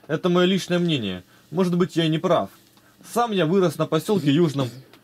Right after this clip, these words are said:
В М Ж К построил квартиру и с девяносто второго по девяносто седьмой год прожил с женой и дочкой в этой квартире на перекрестке Петрова,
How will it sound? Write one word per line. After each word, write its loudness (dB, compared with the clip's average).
В -4
М 2
Ж 0
К 0
построил 0
квартиру 0
и 0
с -2
девяносто -2
второго 0
по 0
девяносто 0
седьмой -2
год -2
прожил 0
с -6
женой 2
и 2
дочкой -2
в -2
этой 0
квартире 0
на -4
перекрестке 0
Петрова, -2